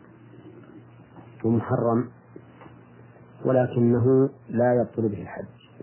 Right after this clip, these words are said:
ويجبر بفدية تذبح في مكة وتوزع على الفقراء هناك. ولو أن هذا الرجل لما قدم جدة،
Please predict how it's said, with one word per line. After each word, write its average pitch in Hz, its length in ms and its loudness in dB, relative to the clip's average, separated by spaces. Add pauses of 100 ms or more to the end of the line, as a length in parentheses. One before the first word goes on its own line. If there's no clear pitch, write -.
(1700)
ويجبر 120 500 2 (1080)
بفدية 113 500 0 (1040)
تذبح 117 300 2
في 113 160 -2
مكة 120 440 -2 (1080)
وتوزع 113 580 0
على 110 220 -2
الفقراء 117 760 0
هناك. 117 260 -2 (2250)
ولو 139 220 4
أن 156 160 4
هذا 127 240 0
الرجل 113 500 -2 (1400)
لما 110 240 0
قدم 117 360 0
جدة، 104 480 -4